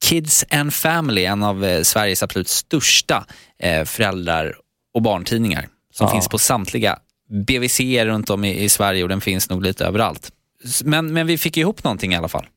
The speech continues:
Speaker 2: Ja, men det tycker jag.
Speaker 1: Och, eh, du som lyssnar, om du vill läsa den här krönikan, så plocka upp, eh, ett exemplar av, av, av Kids and Family och, eh, läs den, vet jag.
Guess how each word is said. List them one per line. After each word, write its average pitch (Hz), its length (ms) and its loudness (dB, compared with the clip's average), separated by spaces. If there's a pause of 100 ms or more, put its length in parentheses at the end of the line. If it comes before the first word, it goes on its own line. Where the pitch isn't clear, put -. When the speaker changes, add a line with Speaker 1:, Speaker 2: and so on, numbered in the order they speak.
(100)
Speaker 2:
Ja, 104 60 0
men 104 140 2
det 143 100 0
tycker - 360 -4
jag. - 60 -4 (540)
Speaker 1:
Och, - 300 -2
eh, 123 360 2
du 131 180 0
som 135 160 0
lyssnar, 135 280 0
om 120 100 0
du 123 60 0
vill 127 100 2
läsa 131 260 0
den 165 40 0
här 131 80 0
krönikan, 101 400 -2
så 110 100 -4
plocka 131 260 -2
upp, 175 220 -4
eh, 120 100 -2
ett 117 420 2
exemplar 110 420 0
av, 95 140 0
av, 110 220 -2 (140)
av 101 120 0
Kids - 260 -4
and 98 100 -2
Family 110 400 -2 (640)
och, - 400 -4
eh, 90 360 2
läs 120 380 0
den, 80 160 -4
vet - 160 -8
jag. - 120 -12